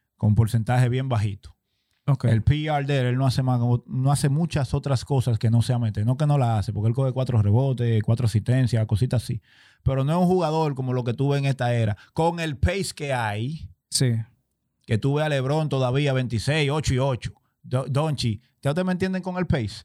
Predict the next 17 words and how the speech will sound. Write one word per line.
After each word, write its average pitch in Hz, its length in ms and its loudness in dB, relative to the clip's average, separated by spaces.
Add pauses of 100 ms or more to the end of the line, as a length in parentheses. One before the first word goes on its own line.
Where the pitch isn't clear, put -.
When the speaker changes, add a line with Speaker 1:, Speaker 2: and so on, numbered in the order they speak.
(120)
Speaker 2:
Eh, 131 100 -6
Speaker 1:
Veintisiete, 151 680 0
ocho 165 200 -2
y - 40 -2
nueve. 143 420 -4 (320)
Gianni, 143 400 -2
veintisiete, 156 680 0
ocho 180 300 0
y 143 60 -2
cinco. 180 440 -4 (220)
Y, 151 180 -14 (140)
¿me 139 60 0
entiendes? 147 320 0
Él 147 120 0
no 147 100 -2
lo 127 120 0
tiene. 110 380 0